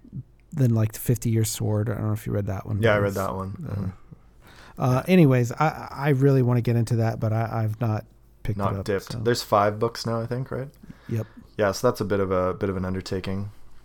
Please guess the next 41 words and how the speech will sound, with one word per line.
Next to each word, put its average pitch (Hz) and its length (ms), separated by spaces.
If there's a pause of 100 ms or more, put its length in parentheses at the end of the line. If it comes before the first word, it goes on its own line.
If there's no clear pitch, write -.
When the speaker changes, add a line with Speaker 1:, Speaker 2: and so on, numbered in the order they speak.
(680)
Speaker 2:
Hmm. 98 180 (1400)
Yeah. 95 280 (560)
Um, 107 480
I 117 80
read 131 400
the 110 500
Flannery 107 380
O'Connor 104 440
short 98 320
story 101 300
collection, 104 420
A 101 40
Good 98 180
Man 98 180
Is 98 100
Hard 101 160
to 98 40
Find, 107 420
from 117 220
f-, 110 140 (100)
cover 113 200
to 113 60
cover 117 320
for 123 160
the 117 80
first - 280
time 113 180
this 117 180
year, 127 240 (600)
and 104 160
that 101 320 (380)
is - 120
a 110 80
ride. - 440 (340)
Speaker 1:
It 147 60
should - 180
be 131 100
right 117 220
up 107 160
your 117 140
alley. 92 360